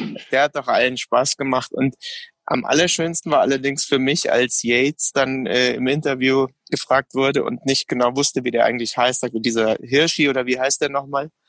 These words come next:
Was ich, was ich ziemlich skurril fand, weil ich meine, klar, den, den hat jetzt vielleicht nicht jeder auf dem Zettel, aber der war immerhin zweitausendachtzehn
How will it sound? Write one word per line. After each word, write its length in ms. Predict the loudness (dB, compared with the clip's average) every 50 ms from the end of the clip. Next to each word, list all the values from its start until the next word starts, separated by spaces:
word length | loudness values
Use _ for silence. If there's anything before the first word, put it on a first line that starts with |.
| -20 -20 -20 -16 -8 -6 -6 -6 -4 -2
Was 200 | -2 0 0 0
ich, 260 | 0 -2 -2 -4 -4 -6
was 200 | -4 -2 -2 -2
ich 140 | -2 -2
ziemlich 340 | -2 -2 0 0 0 0 0
skurril 400 | -2 0 0 -2 0 0 -2 -2
fand, 320 | -2 0 0 0 0 0 0
weil 300 | 0 2 2 0 -2 -6 -8 _
ich 140 | -6 -2
meine, 180 | 0 0 0 0
klar, 240 | 0 2 2 2 2
den, 320 | 2 0 -2 -4 -6 -10 _ -4 -2
den 220 | -2 -2 0 0
hat 160 | -2 0 2 2
jetzt 200 | 0 0 0 -4
vielleicht 320 | 0 0 0 0 0 -2
nicht 240 | -2 -2 -2 -2 -2
jeder 360 | 0 0 2 2 2 2 0
auf 120 | 0 -4
dem 120 | -6 -6 -6
Zettel, 360 | -2 -2 -2 -2 0 -2 0
aber 220 | 0 0 0 0 0
der 240 | 0 0 -2 0 2
war 220 | 2 2 2 2
immerhin 380 | 0 -2 -2 -2 -2 -2 -2 -2
zweitausendachtzehn 1040 | -2 -2 -2 -2 0 -2 -2 -2 -2 0 0 0 0 -2 -2 0 2 2 2 0